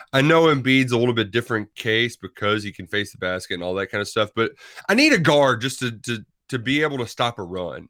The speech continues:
And I ain't trusting Ben Simmons to do that. Ben Simmons is a great player, but he's not great enough to,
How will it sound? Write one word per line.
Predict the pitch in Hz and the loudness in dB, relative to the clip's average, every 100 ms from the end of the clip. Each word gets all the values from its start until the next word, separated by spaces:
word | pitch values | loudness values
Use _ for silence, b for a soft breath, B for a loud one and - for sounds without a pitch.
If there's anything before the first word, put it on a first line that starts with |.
| _ | _
And | 120 120 117 110 _ _ _ _ _ _ _ - | 0 4 4 2 _ _ _ _ _ _ _ -10
I | 175 | -6
ain't | 247 | -6
trusting | - 120 107 95 | -4 -4 -4 -6
Ben | 98 95 | -8 -6
Simmons | 104 95 92 | -6 -6 -8
to | 87 | -8
do | 92 | -4
that. | 101 113 | -2 0
Ben | 175 208 | 0 0
Simmons | - 180 165 143 | 2 2 2 0
is | 107 | -4
a | 98 | -6
great | 101 107 113 - | 0 2 2 0
player, | - 120 156 156 160 _ _ _ _ _ 120 - | 2 4 4 4 0 _ _ _ _ _ -18 0
but | 143 | 2
he's | 135 147 131 | 2 0 2
not | 139 160 143 - _ _ _ _ 127 | 4 2 0 -6 _ _ _ _ -16
great | 110 113 117 135 | -10 -2 2 4
enough | 127 110 117 113 - | 4 4 2 2 -2
to, | 110 | -12